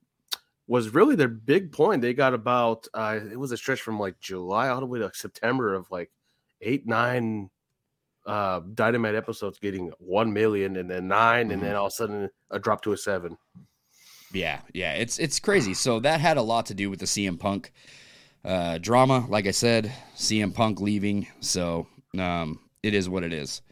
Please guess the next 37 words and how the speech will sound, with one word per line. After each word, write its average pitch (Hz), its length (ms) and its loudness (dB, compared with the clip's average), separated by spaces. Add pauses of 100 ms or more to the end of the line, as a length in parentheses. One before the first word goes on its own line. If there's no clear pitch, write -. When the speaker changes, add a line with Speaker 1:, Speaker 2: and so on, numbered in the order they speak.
(800)
Speaker 2:
Conrad 117 520 6
says, 101 440 2 (160)
"Cody 131 260 4
Rhodes 113 340 6
started 101 420 4
it, 82 180 -2
in 95 60 -2
my 92 160 -2
<laughs> 95 60 -2
opinion." 127 580 2
Let's 120 300 0
blame 123 320 4
Cody 113 300 0
for 104 160 -2
everything, 95 480 0
man. 95 220 0
He 98 120 2
left, 101 280 0 (540)
he 107 100 2
left 113 260 4
A 113 40 4
E 107 180 4
W. 104 480 0
Damn 117 300 2
it, - 140 -8
Cody, 107 280 -4
we're 101 140 -4
gonna 98 160 0
hate 101 180 2
him 98 120 2
in 90 100 -2
W 95 200 -2
W 92 300 0
E 90 140 0
too, 82 320 -4
you 78 140 -6
know? 85 200 -6